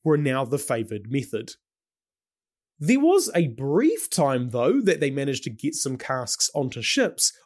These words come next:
on the cheap by replacing the wood used to secure freight with casks of beer. Eventually, Nelson and Marlborough switched over to tanks, but N Z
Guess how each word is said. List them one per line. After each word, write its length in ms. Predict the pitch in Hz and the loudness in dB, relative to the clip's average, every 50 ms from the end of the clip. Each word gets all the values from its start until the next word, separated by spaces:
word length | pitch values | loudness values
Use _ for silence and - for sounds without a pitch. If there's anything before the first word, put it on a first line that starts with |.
| _ | _
on 280 | - 160 156 139 131 123 | 2 2 4 2 2 -2
the 120 | 113 120 | -4 -4
cheap 440 | 117 - - 269 226 147 - - - _ _ _ _ _ _ _ _ - | -4 -2 0 0 0 0 -4 -8 -16 _ _ _ _ _ _ _ _ 2
by 140 | 190 185 | 4 4
replacing 680 | 180 175 180 175 - - 262 285 262 269 302 269 254 233 | 4 4 2 2 0 -2 -2 0 0 2 2 2 4 4
the 80 | 233 | 2
wood 400 | 185 147 139 143 143 143 135 160 - | 2 2 2 2 2 2 0 -2 -10
used 420 | 143 131 135 151 151 143 135 - | -10 -6 -4 -2 -2 -2 -2 -4
to 80 | - 131 | -6 -4
secure 460 | 110 - 147 - - - 135 123 117 | -4 -4 -4 -4 -2 0 0 2 0
freight 500 | 117 - - 269 262 233 165 - - - - _ _ _ _ _ | -2 -2 -2 0 2 2 2 0 -2 -8 -14 _ _ _ _ _
with 220 | 151 185 208 208 - | 2 2 2 2 -2
casks 460 | - 156 131 123 - - - - - | -4 -4 -4 -2 -4 -4 -4 -2 -4
of 180 | 120 110 - | -4 -6 -4
beer. 380 | - 165 156 143 120 - - - _ _ _ _ _ _ _ _ _ _ _ _ _ _ - | -2 0 0 0 0 -2 -6 -12 _ _ _ _ _ _ _ _ _ _ _ _ _ _ 0
Eventually, 680 | 175 185 240 254 233 180 165 165 160 151 147 147 - - | 2 2 2 2 2 2 2 4 4 4 4 2 -2 -4
Nelson 480 | 135 143 156 175 170 - - 180 170 | -2 0 2 2 4 4 4 2 2
and 240 | - 156 151 151 127 | 2 0 -2 0 0
Marlborough 400 | 131 139 127 127 113 117 131 127 | 0 0 0 0 0 -2 -2 -2
switched 420 | - - - 247 269 - - - 156 | -2 -2 0 -2 -2 -2 -2 0 2
over 300 | 135 131 120 127 127 117 | 2 2 2 0 -2 -4
to 160 | - - 127 | -4 -6 -8
tanks, 600 | - - - 147 117 95 - - - - - - - _ _ _ _ _ | -6 -4 -4 -4 -4 -4 -6 -6 -4 -2 -2 -4 -6 _ _ _ _ _
but 280 | - 175 165 - - - _ _ _ _ - | 2 2 2 2 -2 -6 _ _ _ _ -2
N 160 | 214 233 233 202 | 2 4 4 6
Z 200 | 156 165 170 | 6 6 4